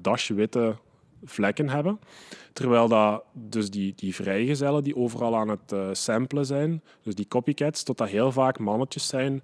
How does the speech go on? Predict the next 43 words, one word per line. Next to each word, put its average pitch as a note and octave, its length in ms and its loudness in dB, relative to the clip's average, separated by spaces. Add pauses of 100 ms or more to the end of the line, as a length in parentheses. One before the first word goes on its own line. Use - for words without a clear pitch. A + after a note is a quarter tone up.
(240)
met - 240 -10
kleine A2 400 2
vlekjes, B2 560 0
met G2+ 220 -6
beige, G#2+ 520 2
bruine G#2+ 380 0
vlekjes. A#2 520 -4 (880)
Dus - 160 -2
we B2 100 0
denken A2 360 2
dat D3+ 220 2 (460)
hoe A#2+ 200 -8
sterker - 560 0
of C#3+ 120 0
hoe C3 100 2
gezonder A#2+ 440 0
een A#2 140 0
mannetje A2 420 0
is, D3+ 400 -2 (400)
dus - 120 -6
hoe A2 120 2
grotere B2 520 2
witte A2 220 0
vlekken G2+ 340 -4
die D3+ 100 0
zou D#3+ 380 0
hebben, F#3 460 0 (340)
hoe A#2+ 340 6 (460)
succesvoller C#3+ 840 2
die C3 100 2
gaat A#2+ 180 0
zijn A#2+ 320 0
bij A#2 120 0
de A2 100 0
vrouwtjes A2 480 -2
en B2 100 -2
hoe A#2+ 100 2
meer G#2+ 300 0
jongen A2+ 260 0
die A#2+ 100 -4
gaat G#2 180 -6
kunnen G#2 220 -6
voort G2 480 -10